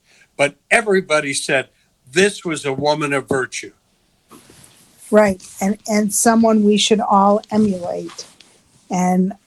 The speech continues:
Speaker 2: unfortunately, there aren't that many folks like that in public life.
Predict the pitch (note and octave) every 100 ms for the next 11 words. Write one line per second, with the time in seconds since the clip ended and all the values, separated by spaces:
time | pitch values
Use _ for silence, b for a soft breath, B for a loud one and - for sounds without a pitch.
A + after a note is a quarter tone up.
0 | - F#3 G3 G#3+ G#3+ G#3 - F#3+ F#3+ F3+
1 | F3+ F3+ F#3 F#3 F#3 F3+ G3 G3 G3+ F#3
2 | F3+ F#3 F#3+ _ _ _ _ - G3 G3
3 | - A3 A#3 - C#4+ D4+ - _ _ _
4 | _ F3+ E3+ - E3 E3 D3 E3 D#3 D#3+
5 | -